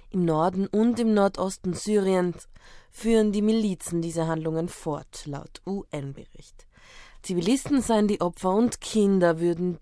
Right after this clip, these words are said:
gezwungen werden, zuzusehen, wenn die Milizen Gegner, Straftäter und Andersgläubige foltern, auspeitschen und misshandeln. Auch fünfzehnjährige sollen geköpft worden sein, Männer ausgepeitscht, weil sie geraucht hätten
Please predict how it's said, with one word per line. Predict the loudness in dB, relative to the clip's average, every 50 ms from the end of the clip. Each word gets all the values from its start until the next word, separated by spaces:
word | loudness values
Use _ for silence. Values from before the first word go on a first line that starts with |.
| -14 _ -12
gezwungen | -10 -10 -10 -8 -4 0 2 2 2 2 2
werden, | 2 0 0 -2 -4 -6 -4
zuzusehen, | -4 -2 -2 -2 -2 -4 -6 -2 0 2 2 2 2 0 -4 -10 -16 -20 -20 -20 -10 0
wenn | 2 4 4
die | 4 4
Milizen | 4 4 4 4 2 0 0 -4 -2 0 0 0 2
Gegner, | 2 2 2 2 2 2 2 2 2 0 -2 -8 -16 -20 -20 -16
Straftäter | -14 -8 -4 -2 0 0 0 -2 -4 -2 -2 -2 0 0 0 -2 -2 -4 -8 -20 -20 -8 -4
und | -2 -2 0 0
Andersgläubige | 0 2 2 4 2 2 0 -2 -2 0 2 2 4 2 0 -2 -2 -2 -4 -4 -4 -10 -20 -20 -20 -20 -20 -20 -20 -20 -20 _ _ -20 -16 -2
foltern, | 0 2 2 2 2 0 -2 -2 -2 -2 -6 -10 -16 -20 -20 -12 -6
auspeitschen | -4 -2 -2 -2 -4 -8 -8 -8 -6 -6 -6 -6 -8 -8 -8 -10 -10 -14 -12 -10
und | -10 -8 -4 -4
misshandeln. | -4 -4 -4 -8 -10 -12 -12 -12 -16 -20 -20 _ -20 -20 -20 -20 -20 -20 -20 -20 -20 -20 -20 -18 -12
Auch | -10 -10 -10 -8
fünfzehnjährige | -6 -6 -6 -4 -4 -4 0 2 2 2 2 2 0 0 -2
sollen | 0 2 2 2 2 0 -2
geköpft | -4 -8 -8 -4 -4 -4 -4 -4 -10 -4 0
worden | 0 2 2 0 -2
sein, | -2 -2 -2 0 0 -2 -4 -6 -10 -16 -20 -12 -4
Männer | 0 2 4 4 4 4
ausgepeitscht, | 4 4 2 2 2 -2 -4 -4 -2 0 2 2 2 2 0 -2 -4 0 2
weil | 2 2 2
sie | 0 -2 -2
geraucht | 0 0 2 2 2 2 0 -2 -4 -2
hätten | -2 -2 0 0 -2 -2 -2